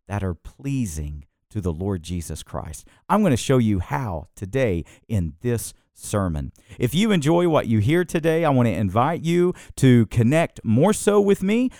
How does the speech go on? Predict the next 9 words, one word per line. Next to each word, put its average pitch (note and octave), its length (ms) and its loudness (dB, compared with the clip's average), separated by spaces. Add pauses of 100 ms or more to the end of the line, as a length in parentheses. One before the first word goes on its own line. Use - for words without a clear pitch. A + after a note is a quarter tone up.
You E3+ 120 2
can D#3 200 2
do F#3+ 200 4
that E3 260 0
by C3+ 140 2
visiting C#3 480 2
my G2 160 2
website, A2+ 760 2 (260)
awakened D#3 640 2